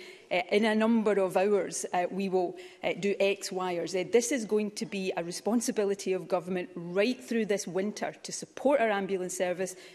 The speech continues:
to support our accident and emergency departments, to support our wider health and social care services. Every day over, uh, this winter period, uh, that will occupy my time, it will occupy the Health Secretary's time, and it will occupy the focus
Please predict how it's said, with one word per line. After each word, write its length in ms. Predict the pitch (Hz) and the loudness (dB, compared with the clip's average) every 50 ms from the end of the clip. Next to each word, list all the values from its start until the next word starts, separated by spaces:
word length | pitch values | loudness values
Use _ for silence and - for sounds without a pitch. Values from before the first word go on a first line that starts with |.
| - - - | -20 -12 -8
to 80 | 208 | -6
support 360 | - - 190 - 233 220 190 | -6 -6 0 2 4 4 4
our 120 | - 170 - - | 4 2 2 0
accident 420 | 185 180 - - - 190 170 175 | -2 -2 -2 -4 -4 -6 -6 -4
and 100 | 170 170 | -4 -4
emergency 640 | 170 175 190 220 240 233 262 247 233 - 240 220 | 0 2 4 4 4 4 2 -2 0 0 0 0
departments, 580 | 208 214 202 - - 196 190 - - 196 190 - | 0 -2 -4 -4 -4 -4 -4 -4 -6 -8 -8 -10
to 100 | - - | -10 -10
support 420 | 175 - - - - - 202 - - | -10 -12 -12 -6 -2 0 0 0 0
our 100 | 180 175 | -2 0
wider 280 | 175 190 185 185 - | 0 0 0 0 -2
health 400 | - - - 208 202 196 190 - | -6 -4 -2 0 0 0 0 -2
and 100 | 208 175 | -4 -6
social 260 | - - 196 - 180 - | -4 -4 -4 -4 -6 -8
care 240 | - - 185 180 | -2 -2 -2 0
services. 520 | 185 - 202 185 170 170 - - - - - - - - - - | 0 0 -2 -2 -2 -4 -10 -10 -10 -10 -10 -12 -12 -14 -4 4
Every 300 | - 226 220 226 240 226 | 6 6 6 6 4 2
day 420 | - 214 208 214 185 156 - - - - | 2 2 2 2 2 0 -2 -4 -2 0
over, 340 | 196 190 175 185 165 - - - - - - - | 0 2 2 0 0 0 -4 -12 -18 -12 -4 -2
uh, 120 | 180 - | 0 0
this 180 | 185 180 180 190 | 0 0 2 2
winter 280 | 196 202 196 - 185 | 2 2 2 0 -4
period, 480 | - - - 202 185 170 170 165 165 - - | -8 -6 -4 -2 0 0 0 0 -2 -2 -4
uh, 120 | 170 - - | -4 -2 0
that 160 | 185 185 - | 0 0 0
will 120 | 185 180 - | -2 -2 -2
occupy 460 | 190 185 - - 190 - - 180 175 | -2 -2 -2 -6 -8 -6 -4 -4 -2
my 200 | 170 175 185 220 | 0 0 0 0
time, 380 | 226 - - - 175 175 180 180 - - - - | 0 -2 -2 -2 -2 -2 -2 -6 -8 -12 -12 -10
it 100 | - - | -8 -4
will 100 | 175 180 | -2 -2
occupy 380 | 175 - - - - - 165 165 | -2 -2 -4 -6 -4 -4 -2 -2
the 80 | 160 | -4
Health 240 | 160 - 220 233 226 | -2 0 0 0 2
Secretary's 460 | - 190 180 - 185 - - 170 - | 0 -2 -4 -4 -6 -10 -10 -10 -10
time, 300 | - - 196 180 175 170 | -8 -6 -4 -4 -4 -4
and 100 | 170 170 | -4 -4
it 80 | 143 135 | -4 -2
will 140 | 139 175 185 | -2 -2 -2
occupy 360 | 180 - - 180 - 175 175 | -2 -4 -6 -6 -6 -6 -6
the 80 | 170 | -6
focus 440 | - - 170 175 143 - 180 - - | -6 -4 -6 -6 -4 -6 -8 -8 -8